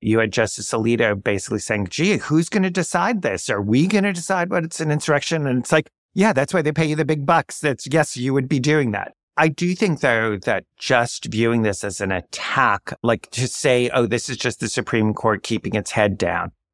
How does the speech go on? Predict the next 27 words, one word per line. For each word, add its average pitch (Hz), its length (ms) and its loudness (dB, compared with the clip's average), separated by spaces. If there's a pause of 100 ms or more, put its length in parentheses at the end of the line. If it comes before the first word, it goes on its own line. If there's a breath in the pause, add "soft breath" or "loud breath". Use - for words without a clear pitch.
(120)
or 120 120 4
"This 110 240 -2
is 120 320 0 (180)
the 123 100 0
Supreme 117 420 0
Court 113 480 0 (120)
being, 113 580 0 (380)
uh, 101 300 0
hypocritical 117 680 0
about 104 320 0
their 107 140 2
view 107 280 0
of 107 100 0
originalism. 95 960 -2
They're 101 400 0
for 104 400 2
originalism 117 960 0
until 110 340 0
it's 107 140 -2
inconvenient 104 640 0
and 101 80 -4
they're 101 120 0
not." 101 340 2 (300)
I 160 120 4
just 170 240 -2
think 190 240 0
that 143 160 0